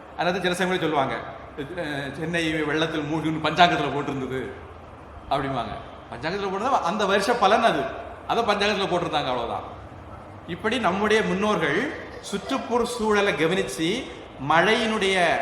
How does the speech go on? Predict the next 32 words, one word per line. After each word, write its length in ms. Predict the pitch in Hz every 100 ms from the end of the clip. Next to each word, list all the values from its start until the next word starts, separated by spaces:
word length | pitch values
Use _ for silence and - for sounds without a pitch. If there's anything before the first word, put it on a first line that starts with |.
| - -
போக்கு 280 | 180 208 214
கவனிச்சு, 600 | 165 160 156 - 180 220
காற்றினுடைய 540 | 165 208 214 202 180 170
போக்கை 220 | 175 170
கவனிச்சு, 480 | 151 156 156 202 196
விளைச்சலுடைய 420 | 160 - 220 208 190
போக்கை 300 | 175 175 160
கவனிச்சு, 540 | 147 160 160 202 269 - - - - - -
எவ்வளவுக்கு 1080 | 139 156 180 226 240 220 208 208 - - 262
அவங்க 340 | 240 190 190 233
சுற்றுப்புற 520 | 196 - 214 190 202
சூழலை 320 | 190 180 180
கவனிச்சு 340 | 156 180 180
பாருங்க, 260 | 190 180 175
பாருங்க, 500 | 160 151 139 156 247 - - - -
அதை 240 | 139 226
பலனா 420 | 240 160 175 196
எழுதி 360 | 196 160 180 185
வச்சு 320 | 175 175 254
அறுபது 520 | - 151 202 220 196
வருஷத்துக்கு 440 | 185 180 208 180 196
ஒருக்க 120 | 180
அதை 120 | 160
வெரிஃபை 380 | 139 185 214 190
பண்ணி 300 | 180 190 277 - - -
அதுல 200 | 175 175
கரெக்ஷன் 480 | 180 208 - 220
போட்டு 340 | 190 196 - 320 - - -
இன்னைக்கு 200 | 185 220
நம்ம 180 | 185 208
கிட்ட 160 | 190
கொடுத்துருக்காங்க. 560 | 170 175 175 156 165